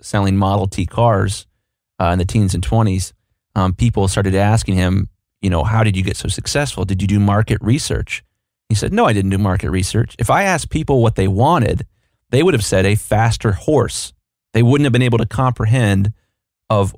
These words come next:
what it would be like to have a, at the time, four hundred dollar car. It was re-, revolutionary. So, you know, on the one hand, you need to be rational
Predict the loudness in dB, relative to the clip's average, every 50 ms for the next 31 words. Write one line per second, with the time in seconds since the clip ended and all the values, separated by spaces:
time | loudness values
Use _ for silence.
0 | _ _ _ -2 0 2 2 2 2 2 0 2 2 2 2 4 2 2 0 -2
1 | 0 0 0 2 2 2 0 0 0 -2 -2 -2 -4 -4 -2 0 0 2 0 0
2 | 0 0 2 4 4 4 4 4 2 2 2 2 2 2 0 0 -2 -4 -6 -4
3 | 0 0 0 0 0 -2 -6 -10 _ _ _ -8 -6 -2 -2 -2 -2 -4 _ 0
4 | 0 0 2 2 2 2 0 0 0 -2 -2 -2 -2 -2 -2 -4 -6 -10 _ _
5 | _ _ _ _ _ _ _ -6 -2 0 2 2 2 2 0 -4 _ _ -4 -2
6 | 0 2 2 2 2 2 2 2 0 0 2 2 2 2 2 2 0 0 0 -2
7 | -2 0 0 0 0 0 0 0 2 2 2 4 2 2 2 0 -2 -2 -2 -2
8 | -2 -4 -6